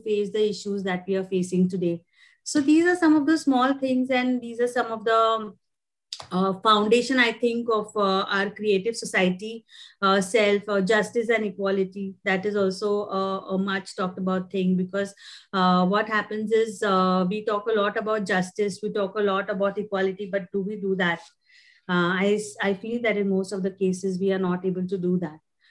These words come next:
So <clears throat> each and every person, I think, should work towards it. Yeah, there are some, uh, people, uh, in the society that,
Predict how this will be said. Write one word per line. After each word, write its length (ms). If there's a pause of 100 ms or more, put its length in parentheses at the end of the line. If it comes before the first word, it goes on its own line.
(140)
So 440
<clears throat> 20
each 460
and 120
every 280
person, 440
I 120
think, 200
should 280
work 320
towards 420
it. 220
Yeah, 160
there 180
are 80
some, 400
uh, 300
people, 380 (200)
uh, 200
in 160
the 80
society 600
that, 240